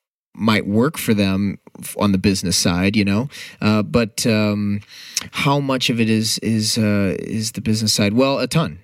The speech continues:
You know, I mean, I treated it like a business from day one, and I like the business side of it. I mean, I think that's an advantage for me because I think a lot of coaches, and it's no offense to them, why would they like it? <laughs> You know, but, but they don't like the business side. They don't like the social media side. They just wanna coach.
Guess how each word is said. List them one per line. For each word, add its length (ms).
You 140
know, 140
I 80
mean, 120
I 120
treated 420
it 60
like 180
a 40
business 300
from 200
day 160
one, 340
and 320
I 120
like 340
the 100
business 320
side 220
of 80
it. 180
I 60
mean, 120
I 80
think 240
that's 200
an 80
advantage 420
for 160
me 160
because 260
I 80
think 140
a 60
lot 180
of 80
coaches, 400
and 300
it's 140
no 80
offense 260
to 80
them, 220
why 120
would 200
they 100
like 240
it? 140
<laughs> 120
You 100
know, 200
but, 260
but 160
they 100
don't 220
like 260
the 80
business 320
side. 240
They 80
don't 100
like 200
the 80
social 340
media 240
side. 340
They 100
just 220
wanna 160
coach. 560